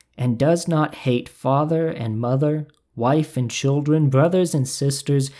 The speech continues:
yes, even their own life, such a person cannot be my disciple." And when Jesus was saying that, he wasn't saying that you should hate your family members, but essentially what he's saying is,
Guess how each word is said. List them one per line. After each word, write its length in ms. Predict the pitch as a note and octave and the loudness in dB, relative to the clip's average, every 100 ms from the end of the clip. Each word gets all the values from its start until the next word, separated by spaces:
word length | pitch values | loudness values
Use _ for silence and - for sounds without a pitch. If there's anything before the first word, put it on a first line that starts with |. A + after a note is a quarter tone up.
| - - | -10 2
yes, 340 | F#3+ G3+ - | 4 4 0
even 380 | D3 G3+ A3 G#3+ | 2 4 4 4
their 240 | G3 E3+ D#3 | 4 2 2
own 280 | E3 F3 F3 | 2 2 0
life, 640 | D#3 C#3+ A#2+ G2+ G2 - _ _ _ _ | 0 0 2 -2 -6 -14 _ _ _ _
such 400 | - - D#3 - | -8 -2 -2 -2
a 60 | |
person 580 | - - B2+ - A#2+ A#2 | -6 -2 -2 -2 -6 -6
cannot 600 | - A#2+ A2+ A2+ A2+ - | -6 -6 -4 -6 -8 -12
be 440 | A2 G2+ G2 G2 _ - | -8 -6 -6 -10 _ -10
my 420 | G#2+ G2 F#2+ G2 _ | -8 -8 -10 -14 _
disciple." 680 | G2+ - G2+ G2+ - F3 - _ _ _ _ _ _ _ _ _ _ _ - | -12 -10 -10 -10 -12 -18 -18 _ _ _ _ _ _ _ _ _ _ _ 0
And 140 | C#3+ | 2
when 140 | C#3 | 4
Jesus 360 | C3+ F#3 F#3+ D3 | 2 2 0 -4
was 160 | C3 - | -6 -2
saying 260 | D#3 D3 | -2 0
that, 180 | A#2 A2+ | -2 -2
he 100 | B2 | 0
wasn't 320 | C#3 C#3+ A#2+ | 2 2 0
saying 300 | - B2 B2 | -2 -2 -2
that 180 | A2+ A2 | -2 -4
you 140 | A2+ | -4
should 420 | A2 - F#3+ G3 A#2+ | -4 0 4 4 2
hate 320 | B2+ A#2+ - | 0 -2 -6
your 100 | G#2+ | -10
family 420 | - G#2+ G#2 G#2 | -8 -6 -4 -4
members, 520 | G#2 G#2+ A2 C#3 C#3 - - - - - | -4 -2 -2 -4 -6 -14 -20 -20 -20 -2
but 260 | C#3 A#2+ - | -2 -2 -4
essentially 460 | C#3 G#3+ A3+ G3 | 0 0 0 0
what 140 | D#3+ D#3 | 0 0
he's 160 | C3 | -4
saying 260 | - D3+ C3 | -4 -2 0
is, 180 | A#2+ | -2